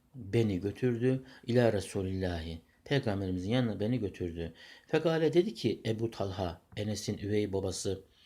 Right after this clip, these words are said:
e, Peygamberimize diyor ki fekale. Ya Resûlallâhi. Ey Allah'ın Resulü. İnne Enesen,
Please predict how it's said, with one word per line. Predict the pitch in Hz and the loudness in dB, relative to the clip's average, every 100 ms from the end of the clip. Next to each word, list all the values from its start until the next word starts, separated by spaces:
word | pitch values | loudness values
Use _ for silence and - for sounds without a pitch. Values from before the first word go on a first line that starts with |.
| - - - - | -20 -20 -16 -4
e, | 98 92 92 87 - | 0 2 2 0 2
Peygamberimize | 104 98 101 98 95 92 92 90 87 _ - | 0 2 0 0 0 -2 -2 -2 -2 _ 0
diyor | 143 170 | 2 2
ki | - - | 0 -4
fekale. | 95 92 95 90 82 85 _ _ _ _ _ - _ _ _ _ - - - - - | -2 2 2 2 0 -6 _ _ _ _ _ -20 _ _ _ _ -18 -18 -18 -12 4
Ya | 156 151 139 | 8 10 8
Resûlallâhi. | 120 127 113 104 95 95 90 82 92 82 - _ _ _ _ _ _ _ _ _ _ _ _ _ _ _ _ _ _ _ - | 6 4 4 4 2 0 0 -2 -4 -6 -12 _ _ _ _ _ _ _ _ _ _ _ _ _ _ _ _ _ _ _ 2
Ey | 139 | 4
Allah'ın | 120 98 90 90 | 6 4 0 -4
Resulü. | 85 - 87 92 - - - | -6 -8 -10 -10 -16 -20 -6
İnne | 160 165 117 | 0 2 2
Enesen, | 107 131 107 - 92 95 | 2 2 0 -2 -4 -6